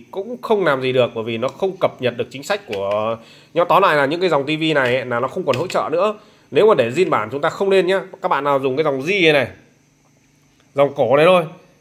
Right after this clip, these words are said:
dòng này cổ hơn ấy, dòng này không biết là dòng, dòng gì mình không rõ. Tóm lại là chúng ta không nên reset. Khi reset ấy là nó không, ờ, nó là dòng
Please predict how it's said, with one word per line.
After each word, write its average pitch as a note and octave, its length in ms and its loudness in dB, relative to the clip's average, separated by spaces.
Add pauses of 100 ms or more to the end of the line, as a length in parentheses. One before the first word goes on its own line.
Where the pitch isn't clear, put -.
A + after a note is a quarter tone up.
dòng C#3 140 0
này C#3+ 140 0
cổ A2+ 160 -4
hơn F3+ 180 2
ấy, E3+ 160 -2
dòng C3 120 -2
này C3 120 0
không F#3 120 -6
biết A#3+ 120 2
là E3+ 80 0
dòng, B2+ 320 -2
dòng B2 320 -4
gì B2 180 -4
mình A#2+ 140 -6
không D#3 120 -8
rõ. D#3 240 -2 (320)
Tóm E3 120 0
lại F#3 120 2
là C#3+ 120 0
chúng D#3+ 100 -10
ta E3 80 0
không E3+ 200 -6
nên E3+ 120 -2
reset. D#3+ 420 -4
Khi E3 120 -6
reset E3 340 -2
ấy D#3+ 140 -4
là A#2+ 180 -2
nó C3 120 -2
không, D#3+ 680 -6
ờ, C#3 680 0 (380)
nó C#3+ 100 2
là D3+ 160 4
dòng B2 260 0